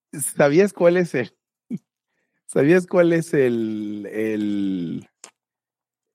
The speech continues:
la, la etnicidad más común en Singapur, verdad?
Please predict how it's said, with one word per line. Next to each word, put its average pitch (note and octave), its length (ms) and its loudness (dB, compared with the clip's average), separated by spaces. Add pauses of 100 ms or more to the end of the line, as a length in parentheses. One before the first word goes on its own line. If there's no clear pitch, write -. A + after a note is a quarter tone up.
(120)
la, A2+ 320 2
la A#2 340 0
etnicidad A#2 680 2
más A#2 260 -4
común A2 320 -6
en G#2+ 120 -6
Singapur, G#2 560 -6
verdad? A#2 280 -6